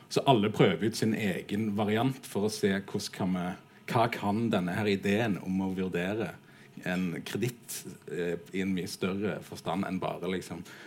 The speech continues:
kjøps-, eh, kjøpsevne. Eh, så det er utgangspunktet for, for, eh, systemet som er i ferd med å innføres.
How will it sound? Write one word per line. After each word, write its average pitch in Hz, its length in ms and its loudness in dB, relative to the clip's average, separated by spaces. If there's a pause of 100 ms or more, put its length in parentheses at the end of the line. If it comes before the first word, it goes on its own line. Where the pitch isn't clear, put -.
kjøps-, - 400 2
eh, 87 920 -2 (300)
kjøpsevne. 113 580 2 (280)
Eh, 87 440 -6
så - 160 -10
det 120 100 4
er 110 120 0
utgangspunktet 123 600 -4 (300)
for, 92 280 -2
for, 87 380 -6
eh, 85 260 -8
systemet 90 520 -6
som 90 120 -6
er 82 60 -6
i 85 80 -10
ferd 80 160 -4
med 87 100 -4
å 90 60 -4
innføres. - 500 -10